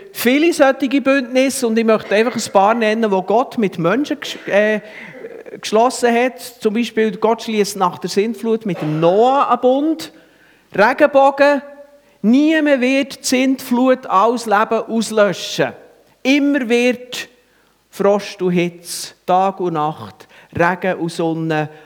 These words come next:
Saat und Ernte sein. Das ist ein Bund, den Gott mit dem Noah geschlossen hat. Später schließt Gott den Bund mit dem Abraham.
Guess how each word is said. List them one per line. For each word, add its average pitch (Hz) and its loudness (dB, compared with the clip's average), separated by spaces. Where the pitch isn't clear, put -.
Saat 190 2
und 180 -2
Ernte 170 -4
sein. 160 -4
Das 254 -2
ist 262 4
ein 226 2
Bund, 277 2
den 208 2
Gott 247 2
mit 202 -2
dem 175 -4
Noah 196 2
geschlossen 190 -2
hat. 135 -2
Später 240 0
schließt 247 0
Gott 240 2
den 220 0
Bund 233 0
mit 233 0
dem 220 0
Abraham. 262 4